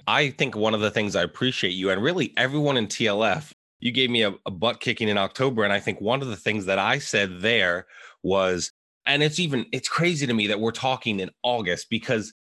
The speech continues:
like, not even a year ago, I sat at a table in Pittsburgh at the Left Field Meeting Spaces and said,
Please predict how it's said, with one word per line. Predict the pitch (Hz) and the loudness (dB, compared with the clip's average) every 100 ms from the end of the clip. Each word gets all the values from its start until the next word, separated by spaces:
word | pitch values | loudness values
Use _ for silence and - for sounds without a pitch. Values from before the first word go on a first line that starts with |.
| - | -6
like, | 104 107 | -4 0
not | 135 156 | 2 2
even | 170 127 | 0 0
a | |
year | 110 120 120 | 2 2 2
ago, | 101 95 | 2 2
I | 95 | 2
sat | - 113 113 | 0 0 2
at | 139 | 0
a | 143 | -2
table | 123 104 107 | 0 0 -2
in | - 123 127 | 0 -2 -2
Pittsburgh | 123 104 - 104 104 - | -4 -4 -2 0 0 -2
at | 104 104 | -4 -2
the | |
Left | 101 117 - | -2 -2 0
Field | 127 123 | -2 0
Meeting | 113 104 98 | 0 0 -2
Spaces | - 104 98 107 92 | -2 -2 0 -2 -2
and | - 101 98 | -2 -2 0
said, | 110 101 | 2 2